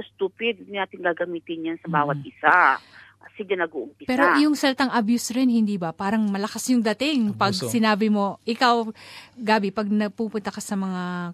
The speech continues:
Speaker 2: community information session, ano yung gin-, paano mo hinaharap ito?
Speaker 3: Well, um, sabi nga natin, iba't iba yung forma ng abuso, no? Merong hindi in-, hindi intention o intentionally. Kaya kung, kung,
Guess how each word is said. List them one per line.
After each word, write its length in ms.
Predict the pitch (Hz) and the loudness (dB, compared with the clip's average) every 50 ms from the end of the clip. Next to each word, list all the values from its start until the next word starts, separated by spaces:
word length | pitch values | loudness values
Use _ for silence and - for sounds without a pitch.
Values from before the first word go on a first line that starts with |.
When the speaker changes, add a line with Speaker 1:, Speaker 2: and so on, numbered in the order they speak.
| - _ | -12 _
Speaker 2:
community 800 | - - 202 190 185 185 185 185 185 175 - 185 175 175 175 151 | -10 -6 -2 -2 0 0 0 0 -2 -4 -6 -6 -6 -6 -6 -6
information 560 | 160 165 - 180 165 170 165 160 - 175 160 156 | -6 -8 -8 -8 -6 -6 -6 -6 -6 -8 -10 -10
session, 400 | - - 160 156 - - 175 131 | -10 -10 -12 -12 -10 -10 -10 -4
ano 160 | 165 226 247 | 0 2 4
yung 320 | 247 240 240 233 220 190 - 190 | 4 4 2 2 0 -2 -4 -8
gin-, 320 | 185 - 202 196 196 - - _ | -10 -6 -6 -6 -6 -8 -10 _
paano 300 | - 226 233 247 247 233 | -2 0 2 2 4 4
mo 160 | 226 226 226 | 2 2 0
hinaharap 480 | 190 208 196 185 170 175 175 165 156 - | 0 -2 -2 -2 -4 -4 -6 -6 -8 -10
ito? 220 | 151 - - 135 - - - _ _ - - - - - _ | -12 -14 -14 -16 -18 -18 -20 _ _ -20 -20 -20 -20 -12 _
Speaker 3:
Well, 280 | - 196 190 180 196 - _ | 0 2 2 2 0 -4 _
um, 400 | - 180 156 156 156 156 160 - - - 233 170 175 - - _ | 2 4 4 4 4 2 0 -2 -8 -14 -14 -12 -14 -14 -14 _
sabi 320 | - - 160 147 147 151 156 | -4 -2 0 2 2 2 2
nga 80 | 151 | 2
natin, 160 | 147 139 143 147 | 2 0 -2 -2
iba't 180 | 131 147 147 | -2 -2 -2
iba 160 | 156 139 139 | 0 0 2
yung 140 | 147 143 135 | 2 2 2
forma 320 | - 135 131 127 127 131 127 | 0 0 0 0 0 0 -2
ng 100 | 131 127 | -2 -4
abuso, 460 | 120 117 113 120 113 107 - - 127 | -6 -6 -6 -6 -6 -4 -4 -4 -4
no? 160 | 110 104 110 | -4 -4 -4
Merong 500 | 117 120 123 123 123 123 120 123 127 143 | -2 -2 0 0 0 -2 -2 -2 -4 -6
hindi 540 | - - 147 143 135 120 143 147 196 - 160 | -6 -4 -2 0 0 0 0 -2 -2 -4 -6
in-, 80 | - _ - | -6 _ -6
hindi 400 | 139 131 127 123 127 131 147 139 | -2 -2 0 0 0 -2 0 0
intention 580 | 123 120 120 156 147 151 147 - 135 123 123 123 | -2 -2 -2 0 0 0 0 -2 -2 -4 -2 -2
o 220 | 123 123 127 135 135 - - | -2 -2 -2 -4 -4 -8 -8
intentionally. 720 | - 156 135 120 135 123 117 - - 117 110 104 107 110 107 | -4 -4 -2 -2 0 -2 -2 -2 -6 -8 -8 -8 -8 -10 -6
Kaya 240 | - - 156 160 | 0 2 4 4
kung, 180 | 156 - 165 165 156 - - - - | 4 2 0 -2 -4 -6 -12 -20 -14
kung, 540 | - - 170 180 180 180 180 175 170 156 | -6 -4 -2 -2 -2 -2 -4 -6 -8 -10